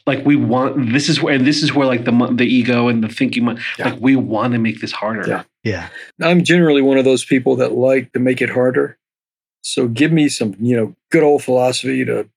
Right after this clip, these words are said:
Speaker 2: you know, wrestle with and fight with. And I, I read Thich Nhat Hanh and I, it's like a bolt out of heaven.
Speaker 3: <laughs> Yeah.
Speaker 2: It's like a Bodhidharma quote I, I gave you earlier that the Zen is not thinking. And I'm thinking, you know, not thinking is not easy.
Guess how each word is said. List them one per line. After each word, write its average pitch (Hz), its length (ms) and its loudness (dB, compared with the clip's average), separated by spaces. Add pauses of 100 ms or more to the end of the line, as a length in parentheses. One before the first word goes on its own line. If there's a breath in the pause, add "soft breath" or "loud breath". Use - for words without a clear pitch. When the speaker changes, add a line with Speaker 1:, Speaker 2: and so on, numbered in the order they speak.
(100)
Speaker 2:
you 127 80 -8
know, 110 100 -4
wrestle 123 540 -2
with 123 360 -2
and 117 360 -8
fight 131 320 0
with. 131 360 0
And 135 400 0
I, 139 60 0
I - 20 2
read 143 300 2
Thich 143 180 0
Nhat 131 180 0
Hanh 143 220 0
and 135 100 0
I, 131 40 2
it's 131 280 -4
like 131 140 0
a 131 40 -2
bolt 131 320 0
out 127 140 0
of 120 140 -4
heaven. 135 600 -4
Speaker 3:
<laughs> - 60 -8 (1300 loud breath)
Yeah. 117 360 -2 (280)
Speaker 2:
It's - 120 -6
like 202 160 2
a 180 80 2
Bodhidharma 170 680 2
quote 127 320 2
I, 120 260 0
I 131 180 2
gave 127 420 0
you 127 160 0
earlier 139 400 2
that 123 260 -2
the 127 220 -8
Zen 147 340 2
is 135 180 -2
not 147 220 0
thinking. - 460 -2 (720)
And 170 100 2
I'm 196 80 4
thinking, 226 540 0 (320)
you 139 100 2
know, 113 60 0
not 139 240 2
thinking 220 340 0
is 139 100 0
not 160 160 2
easy. 277 380 -2